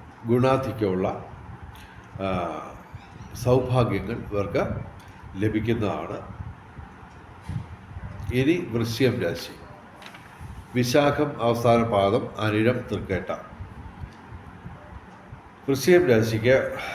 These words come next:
ഗുണദോഷ സമ്മിശ്രമാണ്. വ്യാഴാഴ്ച ഇവർ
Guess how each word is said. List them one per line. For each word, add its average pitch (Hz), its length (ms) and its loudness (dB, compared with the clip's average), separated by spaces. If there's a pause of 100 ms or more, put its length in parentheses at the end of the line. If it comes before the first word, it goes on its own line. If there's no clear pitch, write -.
(420)
ഗുണദോഷ 151 460 6
സമ്മിശ്രമാണ്. 117 1040 0 (1800)
വ്യാഴാഴ്ച 123 580 6
ഇവർ 113 380 4